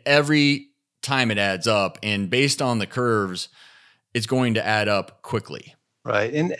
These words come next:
Speaker 2: but I also want to emphasize something. This is not to point fingers and to chastise people for making bad decisions. Like,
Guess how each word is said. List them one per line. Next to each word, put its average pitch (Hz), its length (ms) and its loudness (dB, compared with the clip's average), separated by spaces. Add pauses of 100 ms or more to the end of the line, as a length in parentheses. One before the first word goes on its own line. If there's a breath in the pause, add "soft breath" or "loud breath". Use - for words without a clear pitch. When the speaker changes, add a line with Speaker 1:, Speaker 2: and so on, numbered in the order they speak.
Speaker 2:
but 196 140 4
I 220 80 8
also 220 320 6
want 127 240 8
to 117 80 0
emphasize 107 560 2
something. 107 480 0 (460 loud breath)
This 185 200 6
is 120 140 6
not 120 300 8
to 110 80 4
point - 340 0
fingers 117 840 6
and 101 260 0
to 98 260 0
chastise 104 760 4
people 98 400 -2
for - 140 -4
making 101 420 2
bad 107 240 4
decisions. 98 600 0
Like, 113 240 2